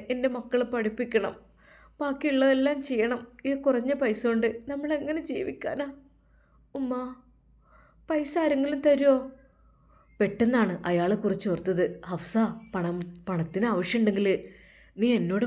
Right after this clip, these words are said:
പറയണം ട്ടോ." എന്തായിരിക്കും അയാൾ ഉദ്ദേശിക്കുന്നത് എനിക്ക് മനസ്സിലാകുന്നില്ല.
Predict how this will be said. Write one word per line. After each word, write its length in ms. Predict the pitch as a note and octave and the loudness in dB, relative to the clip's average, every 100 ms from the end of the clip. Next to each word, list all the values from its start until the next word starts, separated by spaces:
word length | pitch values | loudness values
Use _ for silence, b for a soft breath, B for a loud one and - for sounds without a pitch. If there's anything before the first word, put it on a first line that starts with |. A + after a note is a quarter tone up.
| A3+ | -2
പറയണം 420 | F#3+ F3 G3+ G3+ | -4 -2 -2 -2
ട്ടോ." 180 | F3+ F3+ D3 - b b b b b - | 0 -2 -4 -10 b b b b b -4
എന്തായിരിക്കും 520 | C4 A3+ A#3 G#3+ A3 | 0 2 2 2 2
അയാൾ 120 | G#3 G#3+ | 2 2
ഉദ്ദേശിക്കുന്നത് 640 | F#3 G3 G#3 A3+ A3 G#3 | 2 2 2 -2 -4 -4
എനിക്ക് 180 | G3+ G#3 | -4 -4
മനസ്സിലാകുന്നില്ല. 880 | A#3+ A3+ A#3 C4+ C4 C4+ - - | -6 -6 -4 -2 -2 -2 -4 -6